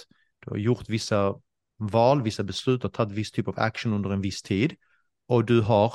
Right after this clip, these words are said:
inkomsten du har på grund av det. Okej? Så vibrationslagen är orsaken till attraktionslagen. Så det du vibrerar som, vad är vibration? Vibration är känslotillstånd. Det är ett enklare sätt att säga det på.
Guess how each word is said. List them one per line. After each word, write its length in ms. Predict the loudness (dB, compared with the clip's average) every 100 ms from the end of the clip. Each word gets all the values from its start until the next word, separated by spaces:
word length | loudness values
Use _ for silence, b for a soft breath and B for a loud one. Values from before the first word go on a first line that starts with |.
| 0
inkomsten 500 | 0 2 -2 -2 0
du 80 | 0
har 140 | 0
på 120 | -2
grund 220 | -2 -2
av 100 | 0
det. 220 | -2 -4 -8 _ _ _ _ _ _ _ _ -8
Okej? 400 | -2 2 0 -2 _ _ -4 -4
Så 380 | 2 2 2 -2
vibrationslagen 1400 | -2 2 4 4 -2 2 2 2 0 -2 -2 -6 -6 -6 -8 _ _ _ 0
är 180 | 0 -2 2
orsaken 760 | 2 2 -2 -2 -2 -4 -6
till 240 | 0 0 2
attraktionslagen. 1000 | -2 -2 -8 0 0 2 -6 -6 -10 -14 b b b
Så 300 | -10 0 0
det 300 | 0 4 4
du 140 | 6 2
vibrerar 500 | 0 -2 0 0 0
som, 320 | -4 -2 2
vad 120 | 2
är 60 | 4
vibration? 560 | 2 2 -2 0 -4 0
Vibration 580 | -2 -2 -2 0 2
är 40 | 0
känslotillstånd. 880 | 2 0 0 -8 -10 -10 -8 -8 -12 _ _
Det 80 | -4
är 20 |
ett 80 | 0
enklare 340 | 2 2 0
sätt 180 | 0 -4
att 80 | -2
säga 200 | 0 0
det 60 | -2
på. 220 | -8